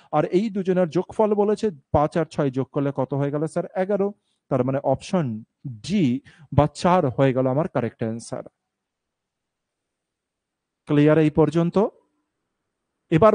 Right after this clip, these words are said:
বলে যে ঝটকাটা লেগেছিল তোমাদের, মানে ঝটকাটা কি লাগলো যে কোন জায়গাতে তোমাদের বুঝতে অসুবিধা হচ্ছে? মানে ছোট্ট ছোট্ট জায়গা যেখানে তোমরা আছো ভুল করে ফেলছো, ছোট্ট ছোট্ট।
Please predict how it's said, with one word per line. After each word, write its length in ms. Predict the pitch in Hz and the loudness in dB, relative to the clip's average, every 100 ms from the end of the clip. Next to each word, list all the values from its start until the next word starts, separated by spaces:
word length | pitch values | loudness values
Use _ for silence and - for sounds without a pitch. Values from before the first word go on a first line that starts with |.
| 180 | 4
বলে 140 | 180 226 | 2 0
যে 60 | 180 | -2
ঝটকাটা 420 | 143 139 180 175 190 | -2 -2 -2 -2 0
লেগেছিল 360 | 143 175 - 220 226 | 0 0 0 -2 0
তোমাদের, 300 | 233 226 170 127 | -2 -2 -2 -2
মানে 120 | 139 151 | -2 0
ঝটকাটা 360 | 131 - 175 180 | -2 -2 -4 -4
কি 60 | 196 180 | -2 -2
লাগলো 200 | 202 269 285 | -2 -6 -8
যে 60 | 262 | -4
কোন 100 | 226 240 214 | -2 0 0
জায়গাতে 300 | 196 208 208 208 | 0 0 -2 -2
তোমাদের 240 | 202 196 180 | 0 0 -2
বুঝতে 220 | 185 - 185 | -4 -2 -4
অসুবিধা 320 | - 202 208 196 | -4 -2 0 -2
হচ্ছে? 260 | 196 - 117 - - - - | -4 -4 -4 -6 -16 -20 -2
মানে 120 | 165 233 - | 0 0 2
ছোট্ট 240 | 220 - 311 - | 0 2 0 2
ছোট্ট 180 | 254 - 226 190 | 0 2 2 4
জায়গা 300 | 165 165 175 220 | 2 4 2 2
যেখানে 260 | 190 185 196 196 | 0 0 0 0
তোমরা 180 | 175 175 | 2 2
আছো 120 | 170 214 | 0 0
ভুল 120 | 151 139 | 0 0
করে 140 | 143 127 | 0 0
ফেলছো, 240 | 127 113 151 - | 0 -4 -6 -6
ছোট্ট 240 | 254 - - 226 | -4 -2 0 2
ছোট্ট। 220 | 180 - | 2 -2